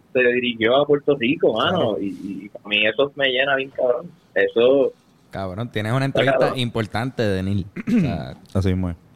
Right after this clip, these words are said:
Speaker 3: eso está cabrón.
Speaker 2: Y tienes contenido que, cabrón, ya tú, o sea, tú vas a ver que eso va a ser mo-, método, o sea, eso lo van a usar para investigar un montón de cosas. O sea, Neil, Neil deGrasse Tyson dijo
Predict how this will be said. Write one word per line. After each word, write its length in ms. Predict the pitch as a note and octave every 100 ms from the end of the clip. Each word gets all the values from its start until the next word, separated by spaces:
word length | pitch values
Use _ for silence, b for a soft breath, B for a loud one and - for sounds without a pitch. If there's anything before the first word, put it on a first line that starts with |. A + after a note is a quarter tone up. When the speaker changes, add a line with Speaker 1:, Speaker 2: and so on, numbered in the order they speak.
| -
Speaker 3:
eso 100 | -
está 180 | - G2+
cabrón. 320 | G#2+ F2+ F2 - -
Speaker 2:
Y 80 |
tienes 220 | A#2 A2+ B2+
contenido 420 | C3+ D3 C3+ D#3
que, 100 | D3
cabrón, 360 | A2 A#2 C#3+ - _ _ -
ya 140 | G2
tú, 80 | F2+ C3 -
o 40 |
sea, 340 | A#2+ G#2 F#2+ F#2+
tú 140 | G#2+
vas 100 | G#2+
a 40 | B2
ver 120 | A#2+
que 100 | D3+
eso 160 | D3 A2+
va 280 | A#2 C3
a 40 | C3
ser 200 | B2+ A#2
mo-, 520 | C3+ C3+ B2 A2+ G#2+ - -
método, 380 | A2+ B2 C#3 C3+
o 60 | -
sea, 160 | A#2
eso 120 | G#2 B2
lo 60 |
van 100 | C3+
a 20 |
usar 180 | C3+ A#2+
para 140 | D3+ C#3+
investigar 440 | B2+ A#2+ G#2+ G#2
un 180 | B2 B2+
montón 220 | A#2+ B2+
de 100 | D3
cosas. 360 | A#2 F#2 D#3 C#3
O 40 |
sea, 80 | C3
Neil, 240 | C#3 C#3 C#3+
Neil 240 | E3+ A3
deGrasse 260 | G3+ G3 -
Tyson 360 | F#3 F3+ F3
dijo 500 | F3+ F#3 F3+ E3+ D#3+